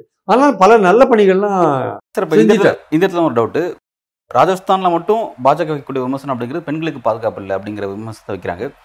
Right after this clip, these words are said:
Speaker 2: But அவங்க ஆட்சியில் இருக்கக்கூடிய மணிப்பூர்ல பெண்களோட நிலைமை ரொம்ப மோசமாச்சு. அது வந்து எப்படி அவங்களுக்கு எதாவது திரும்பாம அங்க இருக்கு?
Speaker 1: இல்ல, அதாவது பெண்களுக்கு எதிரான, ம-, பெண்களுக்கான பாதுகாப்பு மணிப்பூர்ல இல்ல. அது, அது வந்து அங்க மிசோராம்ல எடுபடும், அது பக்கத்து ஸ்டேட், அது அங்க எடுபடும்.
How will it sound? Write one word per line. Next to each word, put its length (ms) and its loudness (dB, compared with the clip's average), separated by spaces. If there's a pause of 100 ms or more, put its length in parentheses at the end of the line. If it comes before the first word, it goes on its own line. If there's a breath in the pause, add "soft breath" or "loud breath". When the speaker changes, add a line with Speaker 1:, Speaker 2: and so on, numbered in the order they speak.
(340 soft breath)
Speaker 2:
But 100 2
அவங்க 260 6
ஆட்சியில் 320 2
இருக்கக்கூடிய 320 -4
மணிப்பூர்ல 420 -4
பெண்களோட 440 -2
நிலைமை 280 -2
ரொம்ப 120 -2
மோசமாச்சு. 560 -4 (120)
அது 340 2
வந்து 260 -4
எப்படி 280 0
அவங்களுக்கு 280 0
எதாவது 260 0
திரும்பாம 280 0
அங்க 120 -4
இருக்கு? 300 -8
Speaker 1:
இல்ல, 340 0
அதாவது 540 2
பெண்களுக்கு 480 0
எதிரான, 240 -2 (640)
ம-, 540 -10 (120)
பெண்களுக்கான 640 6
பாதுகாப்பு 520 2
மணிப்பூர்ல 420 2
இல்ல. 180 2 (460)
அது, 380 0
அது 220 6
வந்து 220 4 (640)
அங்க 300 2 (920)
மிசோராம்ல 440 6
எடுபடும், 400 8
அது 260 -2
பக்கத்து 320 -6
ஸ்டேட், 320 0
அது 160 2
அங்க 300 2
எடுபடும். 380 2